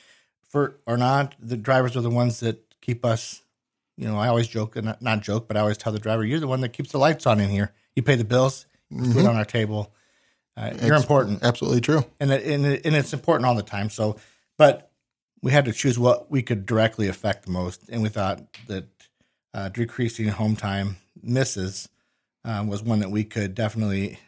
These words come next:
Speaker 1: um, affect the most with our planning and, um, our freight mix and
Speaker 2: Mm-hmm.
Speaker 1: that kind of thing. We had more control over that, so we, we kinda targeted that.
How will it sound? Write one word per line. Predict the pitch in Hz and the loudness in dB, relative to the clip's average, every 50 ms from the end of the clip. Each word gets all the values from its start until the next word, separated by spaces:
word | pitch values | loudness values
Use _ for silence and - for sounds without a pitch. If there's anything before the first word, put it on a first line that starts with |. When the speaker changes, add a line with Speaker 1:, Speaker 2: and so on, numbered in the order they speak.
| _ _ | _ _
Speaker 1:
um, | 123 104 101 92 90 92 98 98 107 - | -12 -10 -10 -10 -10 -12 -14 -16 -14 -14
affect | - - - 98 95 - _ | -14 -10 -8 -10 -10 -10 _
the | 101 | -10
most | 90 92 92 92 - - - | -10 -8 -10 -10 -14 -16 -14
with | 95 - - | -14 -10 -8
our | 87 - | -8 -10
planning | - - 110 101 95 95 95 95 95 92 90 | -8 -8 -6 -6 -4 -4 -4 -4 -4 -4 -4
and, | 85 85 87 85 - _ _ _ _ _ _ _ _ - | -6 -8 -10 -12 -16 _ _ _ _ _ _ _ _ -18
um, | 107 104 92 85 - - _ _ _ - | -16 -14 -14 -14 -16 -18 _ _ _ -14
our | 101 101 95 | -12 -12 -10
freight | - - 110 95 69 | -6 -4 -4 -4 -2
mix | 95 95 95 92 - - - - - - - - - | -4 -4 -4 -4 -6 -8 -12 -14 -14 -16 -18 -6 -2
and | 135 110 | 0 2
Speaker 2:
Mm-hmm. | 123 117 107 - | 4 4 2 0
Speaker 1:
that | - 82 - - | -4 -8 -10 -10
kind | 92 82 | -12 -12
of | 92 95 | -10 -10
thing. | 95 87 98 | -10 -8 -6
We | 104 | -6
had | 101 95 | -4 -4
more | 110 104 101 92 92 | -4 -4 -4 -4 -4
control | - 101 - - 110 98 95 95 | -6 -8 -8 -6 -6 -4 -4 -4
over | 92 90 92 | -6 -6 -6
that, | 95 87 87 - | -6 -6 -6 -6
so | - - 98 98 - - _ _ _ _ _ - | -10 -12 -14 -14 -14 -16 _ _ _ _ _ -2
we, | 135 143 | -2 0
we | 143 156 143 | 2 0 -2
kinda | 143 - - - 131 117 110 | -2 -4 -4 -2 0 0 0
targeted | - - 139 131 123 120 117 107 101 98 101 101 | 2 2 2 2 2 2 0 -2 -2 -4 -8 -8
that. | 101 98 92 90 92 87 92 | -4 -4 -2 -2 -4 -4 -8